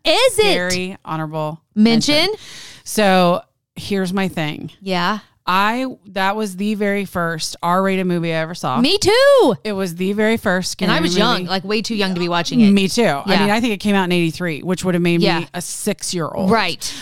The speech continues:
Speaker 2: I
Speaker 1: Yeah.
Speaker 2: don't think I watched it in si-, when I was six, but I'm telling
Speaker 1: No.
Speaker 2: you, it was on
Speaker 1: But it was only,
Speaker 2: H B O.
Speaker 1: yeah, I
Speaker 2: So
Speaker 1: think I
Speaker 2: it
Speaker 1: was,
Speaker 2: was
Speaker 1: like,
Speaker 2: maybe,
Speaker 1: eight
Speaker 2: like,
Speaker 1: or ten.
Speaker 2: eight.
Speaker 1: Yeah.
Speaker 2: Exactly.
Speaker 1: Yeah.
Speaker 2: It was terrifying.
Speaker 1: Yeah.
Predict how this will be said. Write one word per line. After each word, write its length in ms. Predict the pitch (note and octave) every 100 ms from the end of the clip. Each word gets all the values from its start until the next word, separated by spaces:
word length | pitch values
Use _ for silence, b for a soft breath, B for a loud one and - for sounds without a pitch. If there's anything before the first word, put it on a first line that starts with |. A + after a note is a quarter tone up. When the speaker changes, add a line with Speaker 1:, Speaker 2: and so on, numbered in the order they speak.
| F#3
Speaker 2:
I 80 | G3+
Speaker 1:
Yeah. 140 | F#3
Speaker 2:
don't 180 | A#3+ C4+
think 100 | C#4
I 60 | A#3+
watched 300 | G#3 G#3+ A3
it 100 | G3
in 160 | F3+
si-, 320 | E3+ - A#3 A#3
when 160 | F#3
I 80 | F3+
was 140 | F3
six, 260 | - B3 - -
but 140 | E3+
I'm 100 | D#3
telling 240 | E3 G#3+ A#3+
Speaker 1:
No. 140 | A#3+
Speaker 2:
you, 120 | A3
it 60 | F#3
was 120 | G3
on 80 | G3
Speaker 1:
But 80 | D#4
it 40 |
was 140 | D4 C#4
only, 160 | E4 E3
Speaker 2:
H 20 |
B 20 |
O. 220 | F3 D4
Speaker 1:
yeah, 220 | C4 D4 - A3+
I 140 | E4
Speaker 2:
So 100 | A#3+
Speaker 1:
think 60 | A3
I 40 | A3+
Speaker 2:
it 40 |
Speaker 1:
was, 0 |
Speaker 2:
was 120 | C#4 D4+
Speaker 1:
like, 80 | C4
Speaker 2:
maybe, 160 | B3+
Speaker 1:
eight 40 | A3
Speaker 2:
like, 120 | F#3+
Speaker 1:
or 80 | A3+
ten. 320 | - C4 E3
Speaker 2:
eight. 360 | B3 A3+ F3 -
Speaker 1:
Yeah. 300 | G#3+ C#4 G#3+
Speaker 2:
Exactly. 480 | A3+ F#3 G3 F#3+ A3+
Speaker 1:
Yeah. 180 | G#3 D3+ B B B _
Speaker 2:
It 400 | B3+ C4 C#4 - - _ _
was 360 | F#3+ F#3 F3 -
terrifying. 540 | E3 A3 - C3+ C#3
Speaker 1:
Yeah. 200 | G#3 E3+